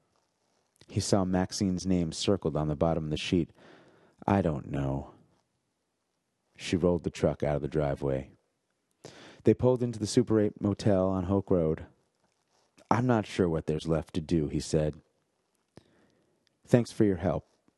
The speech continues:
I can't just keep coming up here. I'll talk to the dean about some credit for your time."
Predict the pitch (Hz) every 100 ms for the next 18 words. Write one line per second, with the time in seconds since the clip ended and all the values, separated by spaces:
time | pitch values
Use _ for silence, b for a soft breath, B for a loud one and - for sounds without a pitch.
0 | _ - - 131 107 104 - 98 - 90
1 | 85 87 - 80 78 - - 117 - 120
2 | - 92 92 104 98 87 85 - 80 -
3 | 85 71 - 82 76 - 82 73 69